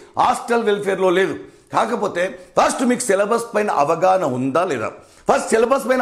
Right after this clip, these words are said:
అవగాహన లేకపోతే, నేను ఎన్నో వీడియోలు చేశాను, ఎంతో కష్టపడి తెలుగులో translate చేశాను, ఈజీగా. first మీరు మన యాప్లో message పెట్టి సిలబస్ను ముందు పెట్టుకోండి.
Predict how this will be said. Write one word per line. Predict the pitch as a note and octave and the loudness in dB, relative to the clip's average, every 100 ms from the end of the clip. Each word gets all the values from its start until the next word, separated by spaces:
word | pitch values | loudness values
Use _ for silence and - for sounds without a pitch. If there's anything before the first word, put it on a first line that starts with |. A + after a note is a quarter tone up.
| G#3+ | 0
అవగాహన | G#3 G#3+ | 0 -2
లేకపోతే, | G3+ E3 G#3 F#3+ | -2 -4 -4 -4
నేను | D#3+ | -2
ఎన్నో | D3+ A#3+ C4+ | 0 2 2
వీడియోలు | A#3 A3 G#3+ | 0 -2 -2
చేశాను, | F3 F3 F3+ - - - C3+ | -4 -2 -2 -6 -14 -8 -2
ఎంతో | A3+ C4+ C4 - | 0 0 0 -2
కష్టపడి | F3+ - G#3 G3+ E3+ - - G#3 | -6 -4 -2 0 0 -4 -2 0
తెలుగులో | B3+ B3+ A#3+ F3+ | 2 2 0 0
translate | F3+ A3 G#3+ E3 F3 | -2 0 -4 -4 -2
చేశాను, | D#3+ E3 E3+ - - - G3 | -2 -2 -4 -8 -16 -2 2
ఈజీగా. | C4 A3 A3 F3 D#3 - - - - | 2 2 0 2 0 -6 -18 -8 -2
first | F#3 - G3+ E3+ | -2 -2 -4 -2
మీరు | E3+ D3 | 0 0
మన | D3 C#3 | 0 2
యాప్లో | F3 G#3 G3+ F3 | 0 0 -2 -2
message | D3 D#3+ | -2 -2
పెట్టి | D#3 A#3 A#3+ - - - | -2 -2 -2 -8 -10 0
సిలబస్ను | G3+ B3+ C4 A3+ G#3+ | 2 2 0 -4 -6
ముందు | F3+ | -6
పెట్టుకోండి. | E3 - A2+ F#2 | -6 -6 -8 -8